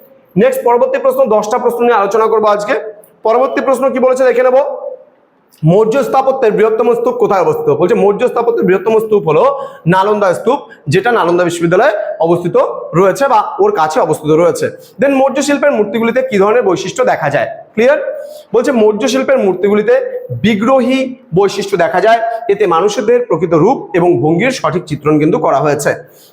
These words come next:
পরবর্তী প্রশ্ন, মৌর্য সাম্রাজ্যের স্তম্ভগুলিতে সাধারণত কি ধরনের নিদর্শন খোদাই করা হতো? বলছে মৌর্য সাম্রাজ্যের স্তম্ভগুলিতে সাধারণত ধর্মীয় উক্তি এবং বৌদ্ধ চিহ্ন কিন্তু খোদাই করা হতো।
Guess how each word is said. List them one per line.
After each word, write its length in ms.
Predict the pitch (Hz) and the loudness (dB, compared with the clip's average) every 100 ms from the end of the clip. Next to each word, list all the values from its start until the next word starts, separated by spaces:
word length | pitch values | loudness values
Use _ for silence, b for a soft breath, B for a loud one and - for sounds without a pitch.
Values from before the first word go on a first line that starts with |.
| - | -2
পরবর্তী 320 | 262 254 - | 0 0 0
প্রশ্ন, 280 | 156 - 123 B B | -2 -2 -4 B B
মৌর্য 280 | 196 233 302 | 0 2 0
সাম্রাজ্যের 400 | 277 269 254 269 | 0 0 0 0
স্তম্ভগুলিতে 640 | - 214 208 214 208 214 262 | 0 0 0 2 2 2 0
সাধারণত 420 | 220 175 196 190 | 0 0 0 0
কি 220 | 240 233 | -2 0
ধরনের 400 | 214 220 240 240 | 2 2 2 2
নিদর্শন 460 | 165 180 175 240 269 | 0 0 0 -4 -4
খোদাই 240 | 190 180 | -2 0
করা 180 | 160 196 | 0 0
হতো? 320 | 202 135 - - B B | 0 -4 -6 -12 B B
বলছে 160 | 220 247 | -2 2
মৌর্য 280 | 208 202 233 | 2 0 0
সাম্রাজ্যের 320 | 247 233 233 | 0 0 0
স্তম্ভগুলিতে 520 | - 185 185 185 185 | 0 0 0 0 0
সাধারণত 320 | 185 170 170 262 - B - | 2 0 2 0 -2 B -6
ধর্মীয় 340 | 135 190 214 202 | 0 2 4 2
উক্তি 640 | 190 185 - 277 311 - - _ _ - | 2 -2 -2 -2 -2 -6 -20 _ _ 0
এবং 300 | 202 220 220 | 2 2 2
বৌদ্ধ 320 | 180 208 277 | 0 0 0
চিহ্ন 300 | - 180 185 | 0 2 2
কিন্তু 520 | 175 170 302 - - - | 2 2 0 -2 -8 -2
খোদাই 260 | 175 185 | 0 0
করা 480 | 170 214 339 - - | 2 0 0 -4 -4
হতো। 300 | - - 113 | -2 -2 -4